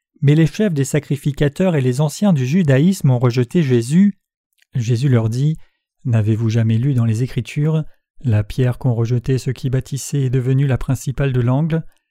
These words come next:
C'est du Seigneur que cela est venu et c'est un prodige à nos yeux. C'est pourquoi je vous le dis, le royaume de Dieu vous sera enlevé et sera donné à une nation qui en rendra les fruits. »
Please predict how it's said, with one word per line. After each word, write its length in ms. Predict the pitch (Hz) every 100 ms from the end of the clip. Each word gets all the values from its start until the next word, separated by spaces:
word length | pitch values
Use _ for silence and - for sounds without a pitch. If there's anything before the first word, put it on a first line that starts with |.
| _
C'est 220 | - 120
du 140 | 104
Seigneur 400 | 104 117 117 127
que 80 | -
cela 280 | 117 127 135
est 60 | 123
venu 420 | 123 127 143 135
et 60 |
c'est 240 | 107 135 123
un 100 | 117
prodige 360 | - 127 139
à 80 | 127
nos 100 | 123
yeux. 340 | 117 123 147 175 - - - _ _
C'est 200 | - 123
pourquoi 400 | 104 120 - 117
je 100 | 117
vous 140 | 110 120
le 120 | 117
dis, 220 | 117 139 - _ _ - -
le 80 |
royaume 380 | 120 127 139 147
de 100 | 139
Dieu 180 | 123 143
vous 140 | 139
sera 320 | 131 135 127 131
enlevé 340 | 127 120 160
et 80 | 127
sera 320 | - 127 120
donné 320 | 120 131 160
à 60 | 123
une 140 | 117
nation 400 | 131 139 - 175
qui 160 | 135 127
en 100 | 110
rendra 320 | 143 147 170
les 100 | 127
fruits. » 460 | - - 135 170